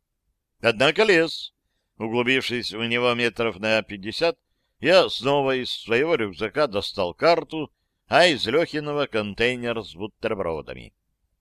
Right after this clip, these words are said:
Его Людка жарит отличные котлеты, а поскольку мне котлеты жарить некому, то и нехрен Лехиным пропадать.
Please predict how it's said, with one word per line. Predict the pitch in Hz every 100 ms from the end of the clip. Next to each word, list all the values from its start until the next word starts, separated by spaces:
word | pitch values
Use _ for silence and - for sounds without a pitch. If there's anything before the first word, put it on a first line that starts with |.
| _ -
Его | 110 120
Людка | 131 131 120 104
жарит | 117 113 107 _ _ -
отличные | 104 104 120 - 101 107
котлеты, | 95 107 135 147 92 73 - _ _ _ -
а | 107 117 110
поскольку | 135 - 127 117 135
мне | 139 131 107
котлеты | 113 110 117 101 104
жарить | 113 101 90 -
некому, | 123 170 175 113 90 82
то | - 151
и | 185 147
нехрен | 117 139 147 147 113 _ _ -
Лехиным | 123 131 - 117 117 104
пропадать. | 117 117 113 110